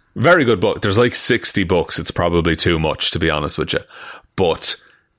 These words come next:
it's a, it, some of them are very, very, very, very, very well written. Um, but what happens basically, v-, again, we're expediting this so I can fit it under twenty-five to thirty minutes.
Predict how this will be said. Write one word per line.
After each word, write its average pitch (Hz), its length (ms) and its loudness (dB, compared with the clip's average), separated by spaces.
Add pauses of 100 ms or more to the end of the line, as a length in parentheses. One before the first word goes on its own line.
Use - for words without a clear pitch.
(100)
it's 110 160 -2
a, 110 200 2
it, 110 200 0
some 147 180 2
of 127 80 2
them 107 120 4
are 95 80 2
very, 92 260 2
very, 80 240 0
very, 80 200 0
very, 78 240 -2
very 85 380 0
well 73 160 0
written. 69 320 -4 (320)
Um, 76 500 -4 (920)
but 98 160 2
what 95 120 0
happens 104 360 -2
basically, 85 640 -2 (720)
v-, 104 300 -6
again, 95 560 -2
we're 95 160 4
expediting 85 600 0
this 80 180 0
so 80 180 0
I 76 60 0
can 78 160 -4
fit - 180 0
it 78 80 0
under 76 160 0
twenty-five 78 600 -2
to - 60 -10
thirty 78 300 -4
minutes. 80 400 -4